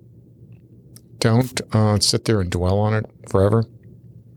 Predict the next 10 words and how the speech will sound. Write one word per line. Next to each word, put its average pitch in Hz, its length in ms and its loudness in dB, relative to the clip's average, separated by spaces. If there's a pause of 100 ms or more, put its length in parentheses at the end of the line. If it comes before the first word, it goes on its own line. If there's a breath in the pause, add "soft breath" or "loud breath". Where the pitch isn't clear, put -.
(260)
'cause 95 140 -8
tomorrow's 98 320 -6
not 95 160 -6
guaranteed 98 420 -6
again. 80 320 -12 (1800)
If 95 180 2
you 104 120 0
can 107 460 0 (2000)
make 95 220 0
amends, 104 480 0